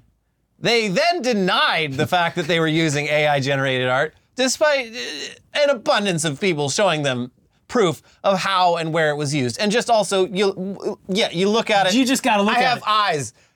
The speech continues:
Speaker 1: You can see it. It's hard to, like, you know, quantify it, but, like, you can spot this shit.
Speaker 2: The, the idea specifically at this moment in time that a company, even if you're obviously outsourcing a lot of your art or whatever,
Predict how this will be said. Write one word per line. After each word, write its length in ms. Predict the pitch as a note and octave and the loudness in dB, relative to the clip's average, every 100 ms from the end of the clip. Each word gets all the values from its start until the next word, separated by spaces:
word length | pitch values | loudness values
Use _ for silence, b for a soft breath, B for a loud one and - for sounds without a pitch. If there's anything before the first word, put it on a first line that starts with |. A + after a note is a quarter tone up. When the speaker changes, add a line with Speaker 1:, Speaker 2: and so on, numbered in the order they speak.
| b b _ | b b _
Speaker 1:
You 140 | F#3 G3+ | -2 0
can 140 | A3+ | 0
see 220 | F3 C4+ | 0 2
it. 120 | C#4 A#3+ | 2 2
It's 140 | G3+ | 2
hard 240 | A3 A3+ | 2 2
to, 80 | C4 | 2
like, 280 | B3 G#3 D#3+ | 2 2 -2
you 160 | G#3+ A3 | -4 0
know, 140 | E3 | 0
quantify 760 | - - G3+ C4+ A3 C4+ C4 C4 | 0 0 2 2 2 2 4 0
it, 200 | F3 D#3+ | -4 -2
but, 240 | G#3 - | 0 2
like, 280 | G#3 F#3+ - | 0 0 -2
you 180 | B3 C4 | 0 0
can 140 | B3 | 0
spot 340 | F#3+ A3 A3 G3 | 0 2 0 0
this 140 | C#3+ | -4
shit. 280 | - - D#3 | -4 -4 -2
Speaker 2:
The, 300 | F#3 A#3 A#3 - _ _ | 2 2 0 -4 _ _
the 180 | E3 G3+ | -2 2
idea 640 | A3 G#3 F3 A3+ A3 F#3+ D3 D3 | 2 0 0 0 2 0 -4 -10
specifically 760 | C#3+ - G3+ - C4+ A#3+ G#3 F#3+ | -10 -4 -4 -2 -4 -2 0 0
at 260 | E3 C#3 C3 | -2 -4 -2
this 380 | F3+ F3 - | -2 -2 -6
moment 520 | D3 D3+ D#3+ D#3+ D3+ D3+ | -2 0 0 0 -2 -2
in 180 | C#3+ | -4
time 440 | C#3 - C3 F#2+ - - b b b b | -4 -4 -4 -6 -14 -20 b b b b
that 320 | C#3+ F#3 F#3+ F#3 | -4 0 0 0
a 160 | F3+ F3+ | -2 -4
company, 720 | - B3 C4+ A3+ G#3 F#3+ F3+ b b _ | -2 -2 0 0 0 -2 -4 b b _
even 480 | A3+ B3+ B3+ B3 A#3 E3+ | 0 2 4 2 0 -2
if 160 | F3 | -4
you're 180 | F3 E3 C#3+ | -4 -4 -8
obviously 500 | D3 D3 D3+ D#3 F3+ | -8 -4 -4 -4 -2
outsourcing 580 | C#3+ D#3+ - E3+ E3+ F#3+ | -2 -2 -2 -4 -2 -2
a 20 | |
lot 160 | D3 D#3 | 0 0
of 60 | |
your 120 | E3 C#3 | 0 0
art 140 | F3+ | 0
or 60 | D#3 | -2
whatever, 320 | - D3+ | -4 -4